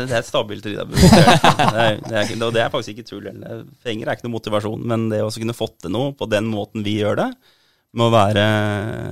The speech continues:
på, for eksempel vært et, eh, stabilt, eh, godt lag i fjerdedivisjon, neste års fjerdedivisjon for eksempel, det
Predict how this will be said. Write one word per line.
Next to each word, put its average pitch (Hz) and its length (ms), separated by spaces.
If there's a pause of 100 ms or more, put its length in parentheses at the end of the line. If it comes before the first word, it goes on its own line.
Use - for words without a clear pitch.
(580)
på, 113 140
for 110 100
eksempel 107 300
vært 95 80
et, - 260
eh, 107 300
stabilt, 104 720 (160)
eh, 110 100 (140)
godt 110 280
lag 104 300
i 101 80
fjerdedivisjon, 104 560
neste 110 300
års 101 100
fjerdedivisjon 104 320
for 123 80
eksempel, 127 380 (580)
det - 140